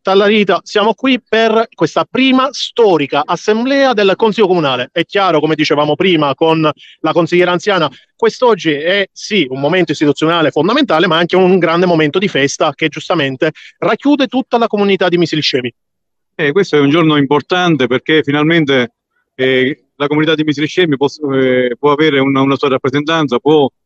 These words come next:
Speaker 2: appropriarsi delle scelte che verranno, eh, eseguite sul territorio, si potrà appropriare del proprio futuro. Noi saremo gli interpreti di questa prospettiva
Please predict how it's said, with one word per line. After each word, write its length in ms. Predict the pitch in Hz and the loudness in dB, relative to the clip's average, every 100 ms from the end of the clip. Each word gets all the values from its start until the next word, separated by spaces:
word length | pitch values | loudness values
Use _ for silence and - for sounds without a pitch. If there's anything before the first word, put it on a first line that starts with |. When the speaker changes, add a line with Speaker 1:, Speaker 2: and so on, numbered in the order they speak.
| _ | _
Speaker 2:
appropriarsi 720 | - 147 151 143 156 160 - | -6 -2 -2 0 0 -2 -2
delle 180 | 135 135 | 0 0
scelte 320 | 131 151 135 | 0 -2 -2
che 160 | 127 131 | -2 -2
verranno, 540 | 131 131 143 135 127 - _ _ _ | -2 -2 0 0 -2 -6 _ _ _
eh, 260 | 135 135 135 | -2 0 2
eseguite 340 | 147 143 135 | 0 0 0
sul 100 | 127 | -2
territorio, 640 | - 143 - 147 135 131 - _ _ _ _ | -4 -4 0 2 2 0 -2 _ _ _ _
si 180 | - | -8
potrà 480 | 151 160 165 156 147 | -2 0 0 0 -2
appropriare 680 | 160 151 170 156 156 151 147 | -2 -2 -2 0 0 2 0
del 120 | 139 | 0
proprio 220 | 143 135 | -2 -2
futuro. 460 | 131 127 120 113 120 _ _ | -2 -2 0 0 -2 _ _
Noi 240 | 165 190 170 | -2 0 0
saremo 440 | 151 156 151 143 | 0 0 2 2
gli 80 | 139 | 0
interpreti 800 | 151 180 190 - 156 143 139 135 | 0 2 0 0 -2 0 -2 0
di 100 | 135 | -2
questa 240 | 151 - 135 | -2 -2 -2
prospettiva 640 | 139 - - 160 135 | -2 -2 -2 0 0